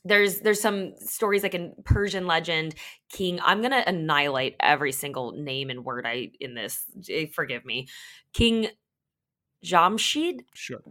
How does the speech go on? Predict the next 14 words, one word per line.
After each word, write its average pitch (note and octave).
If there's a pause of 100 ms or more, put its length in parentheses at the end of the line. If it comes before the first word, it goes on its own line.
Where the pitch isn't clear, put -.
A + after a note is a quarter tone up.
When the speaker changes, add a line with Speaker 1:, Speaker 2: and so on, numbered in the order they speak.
(100)
Speaker 1:
banished A3
a A#3
lady G#3
of G3
his F#3+
harem, F#3+
causing G3
her F3+
to E3
become E3+
despondent F3
and F#3+
contemplate B3+
suicide. E3